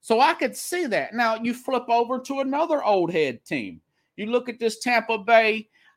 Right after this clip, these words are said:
uh, Buccaneers team. They're eight and eight. They just clinched their division yesterday. Uh,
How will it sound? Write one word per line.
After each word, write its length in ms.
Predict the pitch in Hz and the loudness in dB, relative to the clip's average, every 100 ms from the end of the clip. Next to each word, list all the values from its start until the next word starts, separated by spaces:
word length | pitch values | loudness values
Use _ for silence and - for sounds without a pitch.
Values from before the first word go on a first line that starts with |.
| - | -2
uh, 260 | 190 185 185 | 0 2 2
Buccaneers 640 | 247 254 240 240 294 294 | 2 2 0 -2 -2 -2
team. 240 | - 254 208 | -4 -6 -2
They're 260 | 254 247 - | -2 -2 -4
eight 260 | 247 247 | -4 -4
and 100 | 226 233 | -4 -2
eight. 260 | 262 262 | -2 -2
They 140 | 220 202 | -4 -2
just 320 | 220 214 - | -2 -4 -6
clinched 420 | - 226 214 - | -10 -8 -8 -2
their 160 | 180 175 | 0 0
division 580 | 156 170 277 262 277 | -4 -2 0 0 -2
yesterday. 840 | 262 269 262 - 262 247 262 285 - _ _ - - - _ - | -2 -2 -4 -6 -4 -2 0 -2 -6 _ _ -20 -20 -20 _ 6
Uh, 420 | 208 202 202 | 8 8 4